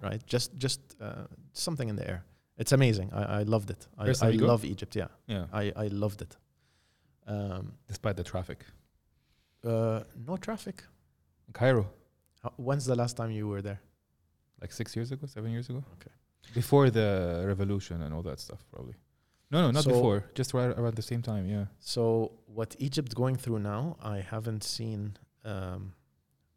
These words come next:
Speaker 1: before in my travels or even here.
Speaker 2: Mm.
Speaker 1: Uh, there is so much infrastructure development.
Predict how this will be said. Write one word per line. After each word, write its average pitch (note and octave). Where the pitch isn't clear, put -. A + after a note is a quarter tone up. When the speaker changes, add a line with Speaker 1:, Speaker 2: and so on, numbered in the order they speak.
Speaker 1:
before G#2
in G2
my G2
travels -
or G#2
even G2+
here. F#2
Speaker 2:
Mm. A2+
Speaker 1:
Uh, F#2+
there G#2
is F#2+
so -
much A#2+
infrastructure A#2
development. A#2